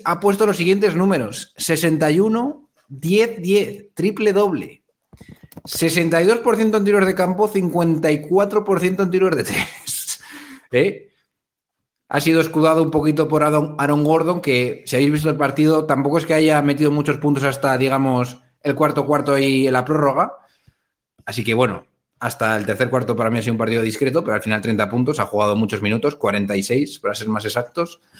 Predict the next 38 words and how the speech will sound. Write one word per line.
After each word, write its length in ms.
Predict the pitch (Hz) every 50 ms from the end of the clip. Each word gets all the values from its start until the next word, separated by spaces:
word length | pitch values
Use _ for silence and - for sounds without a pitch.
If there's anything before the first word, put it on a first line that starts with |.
| - - _ _ _
por 260 | - 139 143 139 -
parte 340 | - 170 180 190 208 208 196
del 120 | 190 175 165
equipo 720 | - - 180 175 170 190 190 202 208 202 - - - _ _ _ _ _ _ _ _ _ _ _ _ _ _ _ _ _ _ _ _ _
de 180 | - 107 117 113
los 180 | 117 110 104
Wolves, 540 | 104 120 139 143 123 95 87 - - - -
que 80 | - 101
están 200 | - 117 123 127
en 120 | 117 117
racha, 340 | 117 123 120 - - 92 98 107
¿eh? 80 | - -
Cuidado 420 | - 104 110 110 120 123 139 143
con 140 | 139 139 131
los 100 | 123 117
Wolves 360 | 123 131 143 143 143 - -
en 200 | 127 117 110 101
playoffs. 640 | - 135 135 131 123 123 123 - - - - - - _ _ _ _ _ _ -
Anthony 400 | 160 175 175 175 190 180 175 175
Edwards, 340 | 185 170 156 123 104 - -
que 80 | 127
lo 80 | 123 123
mismo 240 | 147 160 175 190 185
que 80 | 185
he 40 | 180
dicho 180 | 175 170 185 180
de 80 | 180
Aaron 160 | 170 170 170 175
Gordon 240 | 185 196 202 202
lo 100 | 180 160
puedo 140 | 147 165 170
decir 240 | 160 - 165 156 143
de 100 | 151 170
Edwards. 500 | 185 170 135 101 87 85 - - - _ _ _ _ _ _ -
Treinta 280 | - 143 151 151 143 147
y 40 | 135
cuatro 300 | 151 165 175 190 180 156
puntos, 560 | 180 196 202 196 202 220 226 233 226 -